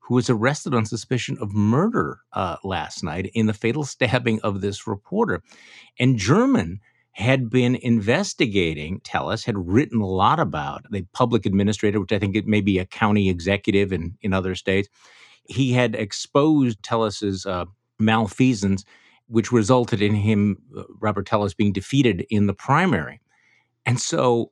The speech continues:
you know, this comes after, you know, police had asked for public health and identifying a suspect in the case, and they did this ear-, early morning search of, of the public administrator's home,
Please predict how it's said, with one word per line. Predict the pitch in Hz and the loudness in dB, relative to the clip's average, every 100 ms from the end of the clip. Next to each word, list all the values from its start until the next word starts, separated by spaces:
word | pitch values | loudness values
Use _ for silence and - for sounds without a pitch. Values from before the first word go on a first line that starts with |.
| _ | _
you | - | -2
know, | 113 110 | -2 2
this | 127 226 | 2 0
comes | - 196 196 131 | -2 -4 -2 0
after, | 120 123 - 95 | 0 -2 -4 -4
you | 98 | -2
know, | 98 | -2
police | - 107 123 147 | -4 -4 -2 -2
had | 110 | 0
asked | 107 107 | -2 -2
for | 98 | -6
public | 110 104 104 | -4 -4 -4
health | - 104 107 | -2 -2 0
and | 92 | -4
identifying | 90 98 107 98 95 95 | -2 0 -2 0 -2 -2
a | 87 | -4
suspect | - 101 - 98 95 - | -4 -4 -4 -2 -2 -4
in | 92 90 87 | -6 -4 -4
the | 90 95 | -6 -6
case, | - 101 127 | -2 0 0
and | 104 | -2
they | 87 | -4
did | 92 87 | -2 -4
this | 95 90 | -8 -8
ear-, | 92 - | -8 -4
early | 98 107 101 95 | -2 0 0 0
morning | 95 92 87 | 0 -2 -4
search | - - 104 139 - | -6 -2 0 -2 -4
of, | 82 - _ _ _ - | -6 -6 _ _ _ -14
of | 87 | -6
the | 98 | -6
public | - 104 117 107 | -2 0 2 0
administrator's | 87 95 107 - 101 92 87 87 | 2 0 0 0 -2 0 -4 -8
home, | - - 101 127 190 226 | -10 -2 0 2 2 0